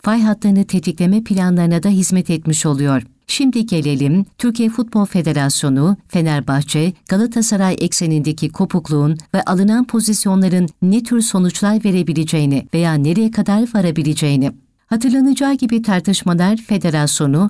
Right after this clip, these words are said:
ve Galatasaray'ı kapsama alanına alsa da esasen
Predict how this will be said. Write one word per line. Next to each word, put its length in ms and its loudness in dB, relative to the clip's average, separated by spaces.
ve 100 2
Galatasaray'ı 760 0
kapsama 480 0
alanına 400 2
alsa 300 -2
da 180 0
esasen 640 0